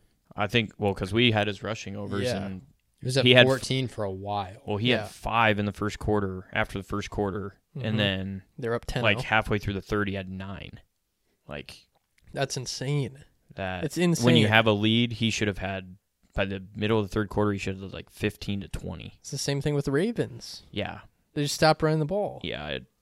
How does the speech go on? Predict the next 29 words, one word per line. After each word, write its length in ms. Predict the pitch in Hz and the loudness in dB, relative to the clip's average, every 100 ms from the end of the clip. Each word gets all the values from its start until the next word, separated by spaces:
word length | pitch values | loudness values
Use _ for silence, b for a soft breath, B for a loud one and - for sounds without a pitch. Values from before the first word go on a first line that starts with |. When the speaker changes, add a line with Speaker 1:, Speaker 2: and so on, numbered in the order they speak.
| - | -8
Speaker 1:
don't 220 | 85 71 | -6 -4
really 240 | 69 76 82 | -2 -2 -2
understand 440 | 95 107 113 107 | -6 -6 -4 -4
why, 420 | 110 110 110 113 113 _ _ - | -2 -2 -2 -4 -6 _ _ -2
but 220 | 90 - _ _ 113 | 0 -2 _ _ -6
Speaker 3:
The 80 | 123 | -2
only 200 | 151 160 | 0 0
thing 300 | 139 135 135 | -2 -6 -2
I 120 | 127 | 0
could 180 | 123 117 | 0 -2
think 180 | 117 113 | -4 -4
of 120 | 113 | -4
is, 160 | 113 101 | -4 -4
like, 400 | 104 95 - - - _ _ _ _ - | -4 -6 -14 -20 -20 _ _ _ _ -8
you 160 | 120 | -4
already, 460 | 107 123 127 123 120 - | 0 2 2 0 0 -2
it's 200 | 120 120 | -4 -4
a 60 | |
huge 380 | 104 - 135 117 | -6 -2 0 0
moment 260 | 117 117 113 | -2 -4 -4
for 100 | 107 | -8
Purdy. 640 | - 107 107 117 123 127 _ _ _ _ _ _ - | -8 -10 -6 -4 -4 -8 _ _ _ _ _ _ -4
Like, 240 | 113 98 _ _ _ _ _ _ _ | -4 -4 _ _ _ _ _ _ _
Christian 300 | - 147 135 | 0 0 2
McCaffrey's 340 | 120 117 117 | 0 0 -2
your 120 | 104 104 | -4 -6
best 240 | 101 - | -8 -8
player. 260 | 113 95 - _ _ _ _ _ - | -10 -10 -16 _ _ _ _ _ 0
But 260 | 123 110 | 0 0